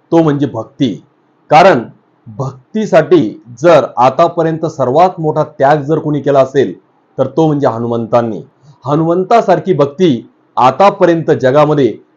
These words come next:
कोणीही करू शकलं नाही. म्हणूनच रामाने देखील वर्णन करताना म्हटलंय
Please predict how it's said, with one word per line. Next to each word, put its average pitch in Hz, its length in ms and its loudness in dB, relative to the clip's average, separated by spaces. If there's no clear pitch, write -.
कोणीही 175 460 4
करू 143 280 -2
शकलं 120 360 -4
नाही. 107 260 -4
म्हणूनच 147 600 0
रामाने 131 540 2
देखील 175 340 2
वर्णन 151 360 0
करताना 139 460 -2
म्हटलंय 123 460 2